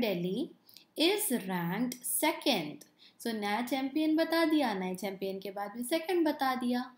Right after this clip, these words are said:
Deservedly, as it played with style and dominated much of the game before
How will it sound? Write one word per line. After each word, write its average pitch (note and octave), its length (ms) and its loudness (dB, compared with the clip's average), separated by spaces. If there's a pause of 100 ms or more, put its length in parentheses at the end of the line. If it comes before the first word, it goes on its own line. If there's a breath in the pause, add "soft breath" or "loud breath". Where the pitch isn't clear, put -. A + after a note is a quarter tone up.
(520 loud breath)
Deservedly, C#4 1080 2 (500 loud breath)
as E4 280 2 (280)
it A#3 200 -2 (200)
played A#3 400 0
with E4 160 0
style G3 500 0 (140)
and A#3 220 -2
dominated B3+ 880 2
much G3 240 -4
of G#3+ 200 0
the A#3+ 100 -2 (100)
game D#4+ 260 0 (540 loud breath)
before F4+ 400 4